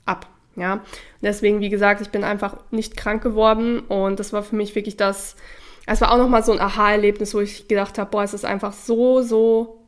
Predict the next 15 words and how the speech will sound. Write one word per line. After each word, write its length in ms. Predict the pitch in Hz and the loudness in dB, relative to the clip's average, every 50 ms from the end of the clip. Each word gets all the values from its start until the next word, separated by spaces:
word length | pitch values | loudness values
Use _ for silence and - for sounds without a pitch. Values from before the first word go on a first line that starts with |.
| _ _ _ - | _ _ _ -12
so 360 | 196 196 233 254 269 285 285 | -2 2 4 4 4 4 2
krass 540 | 277 - - - 233 233 233 - - 220 202 | -2 -6 -2 0 0 0 0 -2 -4 -4 -4
wichtig, 760 | 220 214 - - - 196 190 196 208 226 - - - - _ _ _ _ _ _ _ _ _ _ _ _ - | -4 -4 -6 -4 -2 0 2 2 2 0 -2 -6 -14 -18 _ _ _ _ _ _ _ _ _ _ _ _ -10
dem 120 | 214 208 | -8 -6
richtigen 300 | - 220 214 - 214 214 | -4 -4 -4 -4 -2 -2
Beruf 320 | 208 208 214 220 214 - - | -2 -2 -2 -4 -4 -4 -4
nachzugehen, 800 | 196 190 185 185 - - 196 185 190 190 190 196 208 214 220 - - - | -4 -4 -4 -6 -8 -10 -8 -4 -2 -2 -2 -2 -2 -4 -6 -8 -10 -8
ähm, 540 | 202 190 190 190 185 190 190 190 185 - - - - | -6 -4 -4 -2 -2 -2 -4 -4 -6 -8 -10 -10 -8
ja, 140 | 196 175 170 | -6 -6 -6
einfach 200 | 185 - 196 - | -6 -6 -8 -8
für 160 | - - 196 | -4 -4 -2
den 120 | 202 196 | -2 -2
gesundheitlichen 720 | 196 190 190 196 196 196 202 185 180 - 185 - 214 190 | -2 -4 -4 -4 -4 -4 -4 -4 -4 -6 -8 -8 -6 -4
Lebensbereich 600 | 190 190 190 185 - - 180 175 170 170 170 - | -4 -4 -4 -6 -8 -10 -8 -6 -6 -6 -6 -6
alleine. 500 | - 180 180 180 175 180 185 196 214 226 | -6 -6 -4 -4 -2 -2 -2 -2 -4 -4